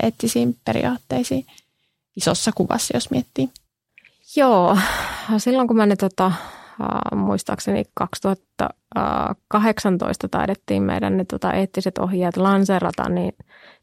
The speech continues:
Speaker 2: niin ehkä se niin kuin tavallaan, äh, palaute oli enemmänkin, että miksi vasta nyt, <laughs> että hienoa, että tällaiset on.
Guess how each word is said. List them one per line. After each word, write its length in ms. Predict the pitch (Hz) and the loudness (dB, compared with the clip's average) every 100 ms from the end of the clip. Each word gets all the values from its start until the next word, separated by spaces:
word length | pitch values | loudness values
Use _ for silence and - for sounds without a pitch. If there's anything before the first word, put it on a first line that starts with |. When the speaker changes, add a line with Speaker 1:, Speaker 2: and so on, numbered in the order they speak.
| - | -2
Speaker 2:
niin 240 | 190 185 - | 2 2 2
ehkä 300 | 190 170 190 | -2 -2 0
se 160 | 185 - | 0 0
niin 260 | 196 185 190 | 0 0 0
kuin 140 | 185 180 | -4 -2
tavallaan, 480 | 180 185 185 185 185 _ _ 202 | 0 2 2 2 0 _ _ -4
äh, 180 | 196 - - _ - _ _ _ - - _ | -2 -2 -6 _ -20 _ _ _ -14 -14 _
palaute 380 | 233 254 208 180 | 4 6 4 4
oli 140 | 180 | 4
enemmänkin, 480 | 196 196 175 175 180 | 6 6 6 4 2
että 140 | - | 4
miksi 280 | 185 185 - | 4 4 2
vasta 240 | 180 - | 0 2
nyt, 200 | 185 196 - - - 262 | 6 6 4 -2 2 4
<laughs> 240 | 202 220 | 6 4
että 220 | 202 - 180 - - - | 2 -2 -4 -4 -2 4
hienoa, 360 | 262 220 180 | 6 8 6
että 160 | 175 185 | 4 2
tällaiset 460 | 180 175 175 180 - | 4 4 4 2 2
on. 340 | 196 190 190 | 4 4 2